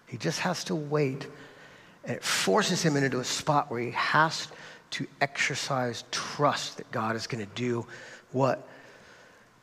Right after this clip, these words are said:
he's gonna do. And so there's our hero Noah, floating,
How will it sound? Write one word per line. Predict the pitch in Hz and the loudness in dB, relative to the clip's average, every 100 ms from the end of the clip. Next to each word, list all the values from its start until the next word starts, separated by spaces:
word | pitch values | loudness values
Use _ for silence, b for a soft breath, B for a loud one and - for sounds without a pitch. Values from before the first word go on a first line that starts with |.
| _ - | _ -6
he's | 143 117 | -2 2
gonna | 135 123 | 4 4
do. | 120 139 127 | 6 6 6
And | 113 | 2
so | - 135 | 0 4
there's | 143 135 | 6 6
our | 139 | 4
hero | 120 151 147 131 | 4 4 6 6
Noah, | 143 147 131 131 | 8 8 8 4
floating, | 113 - 147 147 151 151 147 | 2 0 4 6 8 6 6